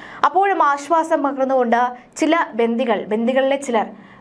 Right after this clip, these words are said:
വീഡിയോ കോൾ ചെയ്യുമ്പോൾ അവരുടെ അച്ഛനെയും അമ്മയെയും കാമുകയും ഒക്കെ കാണുമ്പോൾ തിരിച്ചറിയുന്നു എന്നൊരു ചെറിയ ആശ്വാസവുമുണ്ട്. പക്ഷേ, ആ, ഇപ്പോൾ കൃത്യമായി തന്നെ ഇവർക്ക് കൗൺസിലിംഗ് വേണം എന്നുള്ളൊരു ആവശ്യം ഉയർന്നു വരികയാണ്. ഉടനെ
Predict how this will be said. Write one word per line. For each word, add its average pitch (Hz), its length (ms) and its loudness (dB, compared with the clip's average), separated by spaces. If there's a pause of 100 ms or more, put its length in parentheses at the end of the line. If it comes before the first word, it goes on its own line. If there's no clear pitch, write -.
വീഡിയോ 269 320 0
കോൾ 285 180 2
ചെയ്യുമ്പോൾ 247 500 -2
അവരുടെ 254 600 0
അച്ഛനെയും 262 480 -2
അമ്മയെയും 247 500 0
കാമുകയും 240 520 0
ഒക്കെ 233 120 -4
കാണുമ്പോൾ 214 380 -2
തിരിച്ചറിയുന്നു 233 680 -2
എന്നൊരു 208 200 0
ചെറിയ 220 400 0
ആശ്വാസവുമുണ്ട്. 196 760 -4 (680)
പക്ഷേ, 339 400 0 (360)
ആ, 247 200 4
ഇപ്പോൾ 330 400 0
കൃത്യമായി 320 600 0
തന്നെ 262 120 0
ഇവർക്ക് 254 520 0
കൗൺസിലിംഗ് 285 580 -2
വേണം 262 460 -2
എന്നുള്ളൊരു 233 300 0
ആവശ്യം 233 540 0
ഉയർന്നു 220 300 -2
വരികയാണ്. 220 540 -2 (400)
ഉടനെ 254 260 2